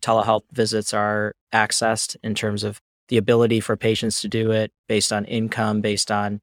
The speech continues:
technological savvy. And I don't think that we've come up with the perfect solution to help patients set up. Some of the things that we have done that certainly help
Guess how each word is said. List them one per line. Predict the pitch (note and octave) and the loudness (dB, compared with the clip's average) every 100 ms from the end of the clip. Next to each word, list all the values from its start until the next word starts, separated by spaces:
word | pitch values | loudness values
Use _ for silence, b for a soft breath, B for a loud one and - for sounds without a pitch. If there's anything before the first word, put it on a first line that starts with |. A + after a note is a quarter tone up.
| _ - | _ -4
technological | B2 - G#2+ G#2 G#2 A2 A2 G#2 G#2 G#2+ | -4 0 4 4 2 -2 -2 -2 -2 -4
savvy. | - - G#2 G#2+ A2+ A2+ - _ | -2 2 2 2 0 -4 -8 _
And | C#3 C#3 | 2 6
I | |
don't | D3 D3 | 6 6
think | D3 B2+ | 4 4
that | A2+ | 2
we've | A#2+ A2 - | 2 0 -4
come | - B2 | -2 2
up | A#2 | 2
with | A#2 | 0
the | G2+ | -8
perfect | - A#2+ - G#2+ | -4 -2 -2 -2
solution | - G#2 G#2+ G#2 G#2+ G2+ | -2 -2 -2 -2 -2 -4
to | G#2 | -4
help | G2 G#2 - | -4 -4 -4
patients | A2 G2+ G#2 | -4 -2 -2
set | - G#2 | -4 -2
up. | G#2 - _ | -2 -4 _
Some | - E3+ | 0 2
of | D#3+ | 2
the | |
things | B2 C#3 B2 | 0 0 0
that | A2 | -2
we | A2 | -4
have | G2 A2+ A#2+ | -2 0 0
done | A2 A#2 A2 G#2+ _ _ | 0 -4 -2 -6 _ _
that | A#2+ A2+ A2 A2 _ | 0 2 0 -2 _
certainly | - - F#3 - B2 A2 | -2 4 4 4 0 -2
help | - A#2+ B2 | 2 2 2